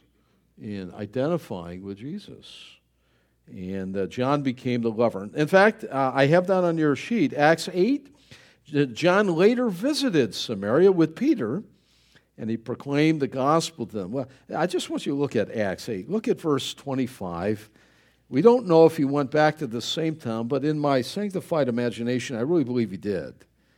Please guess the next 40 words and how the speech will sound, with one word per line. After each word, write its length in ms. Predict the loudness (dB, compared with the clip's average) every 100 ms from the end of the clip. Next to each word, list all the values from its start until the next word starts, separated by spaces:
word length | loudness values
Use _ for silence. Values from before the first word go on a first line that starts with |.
| _ _ _ _ _ _ _ _ _ _ _ _ -10
You 160 | -4 -2
know, 60 |
the 260 | -4 0 2
apostles 540 | 4 6 6 4 -2
were 100 | -2
hearing 260 | 0 0 0
something 380 | -4 -6 -6 -8
strange 420 | -6 -4 -4 -4
is 120 | -6
going 340 | -4 -2 -2 0
on, 380 | 0 0 -2 -10 -20 _ -4
uh, 240 | -2 0
with 220 | 0 -2 -2
the 80 |
church 460 | -8 0 2 2 0
and 100 | -6
believers 400 | 0 2 2 0
there 140 | -2
in 80 | -4
Samaria, 500 | -6 -4 0 2 2
and 100 | 0
so 140 | -4 -4
they 140 | -4
sent 300 | -4 -8 -4
Peter 240 | -4 -2
and, 200 | -2 -4 -14 -20 _ -6
in 60 |
verse 180 | -2 -2
fourteen, 800 | 0 0 0 -2 0 2 0 -2 -10 _
Peter 240 | 0 0 0
and 100 | -2
John 340 | -2 0 0
to 60 | -2
check 320 | -4 -4 -2
it 80 | 0
out 320 | 2 4 2
from 140 | -2
Jerusalem, 540 | -10 -4 -2 -2 -4 -4
and 120 | 2
then 280 | 2 2